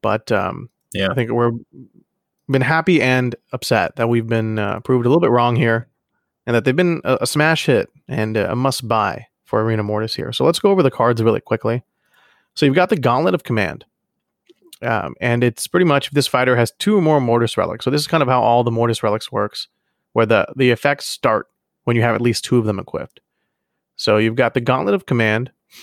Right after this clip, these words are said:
Speaker 1: which, uh, if this fighter has two or more Mortis Relics, they gain a wound,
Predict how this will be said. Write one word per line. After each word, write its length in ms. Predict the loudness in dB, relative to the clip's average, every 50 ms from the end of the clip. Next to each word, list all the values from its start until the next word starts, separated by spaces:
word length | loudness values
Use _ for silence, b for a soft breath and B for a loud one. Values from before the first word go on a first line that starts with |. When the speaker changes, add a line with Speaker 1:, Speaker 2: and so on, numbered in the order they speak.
| B B B B _ -4
Speaker 1:
which, 300 | 0 2 2 2 2 2
uh, 360 | 2 4 4 2 2 0 -2
if 120 | -4 -8 -10
this 100 | -8 -4
fighter 260 | -2 0 2 2 2
has 140 | 0 -2 -4
two 180 | -2 0 0
or 60 | 0 2
more 160 | 2 0 2
Mortis 340 | 2 2 2 2 0 0 0
Relics, 520 | 0 2 2 0 -2 -4 -10 -16 -16 -8 _
they 100 | -4 -2
gain 220 | 0 2 2 2
a 60 | 2
wound, 340 | 4 2 2 2 0 -4 -8